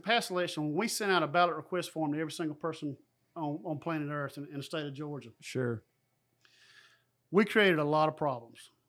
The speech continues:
Speaker 1: Um, one, first of all, the Postal Service wasn't ready for it. I mean, they weren't ready to get all that stuff in. But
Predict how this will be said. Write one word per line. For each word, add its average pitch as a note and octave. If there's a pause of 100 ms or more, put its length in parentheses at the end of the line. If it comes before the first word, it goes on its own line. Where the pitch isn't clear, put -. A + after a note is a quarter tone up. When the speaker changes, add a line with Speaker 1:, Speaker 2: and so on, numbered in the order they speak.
(400)
Speaker 1:
Um, D3
one, G3+
first A#3+
of -
all, D#3
the C#3
Postal G#3
Service C#3
wasn't C#3+
ready C3
for B2
it. - (160)
I D3+
mean, D3+
they E3+
weren't F3
ready D3+
to C#3+
get C#3
all C#3
that C#3+
stuff -
in. B2+ (1300)
But F#3